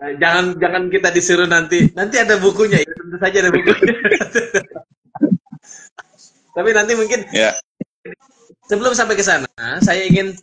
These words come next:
Speaker 1: eh, ini tadi menarik, eh, teman-teman sekalian,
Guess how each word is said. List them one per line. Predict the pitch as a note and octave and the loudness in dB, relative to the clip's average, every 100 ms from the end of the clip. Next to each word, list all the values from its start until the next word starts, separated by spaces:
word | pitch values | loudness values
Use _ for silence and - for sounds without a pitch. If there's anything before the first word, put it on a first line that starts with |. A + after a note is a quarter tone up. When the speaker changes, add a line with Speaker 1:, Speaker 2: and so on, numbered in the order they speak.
| _ - - - - | _ -6 -6 -12 -10
Speaker 1:
eh, | D#3+ D#3 F#3 | -4 -2 -2
ini | |
tadi | G#3+ A3 | -4 -2
menarik, | G#3+ F#3+ C#3 E3+ - | -2 -2 -2 -4 -10
eh, | - D#3 | -6 -4
teman-teman | D3+ D#3 D3+ D#3 | -4 -6 -8 -8
sekalian, | C#3 D3 C3 A2 E3 | -6 -4 -4 -6 -10